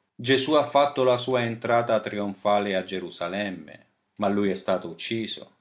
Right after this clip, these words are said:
è stato crocifisso in quella stessa settimana e non ha ricevuto il regno. E Tito è venuto con le truppe romane, ha distrutto Gerusalemme e gli ebrei sono stati dispersi per millenovecento anni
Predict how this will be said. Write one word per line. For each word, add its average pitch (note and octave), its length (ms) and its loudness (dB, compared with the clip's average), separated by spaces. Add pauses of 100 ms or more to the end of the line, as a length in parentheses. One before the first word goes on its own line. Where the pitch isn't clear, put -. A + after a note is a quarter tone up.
(380)
è - 80 -6
stato A2 460 2
crocifisso G#2+ 880 -4
in F2+ 100 -14
quella F#2+ 300 -4
stessa F#2+ 380 -4
settimana F2+ 800 -8 (360)
e G2+ 140 -6
non F#2+ 180 -2
ha F#2+ 160 0
ricevuto F2 640 -6
il D2 60 -12
regno. D2 580 -14 (340)
E A#2+ 160 -4
Tito F3 300 4
è C3+ 80 6
venuto C3+ 580 2
con A#2+ 160 2
le A2+ 140 2
truppe A2+ 400 0
romane, G#2+ 680 0 (180)
ha A#2 100 4
distrutto A#2+ 720 0
Gerusalemme G#2+ 1080 0 (100)
e C3+ 120 2
gli C#3+ 80 4
ebrei D#3+ 340 4
sono C#3+ 220 -2
stati D3+ 380 -2
dispersi C3 840 -4
per B2 200 -2
millenovecento A#2+ 920 -4
anni A2 580 -8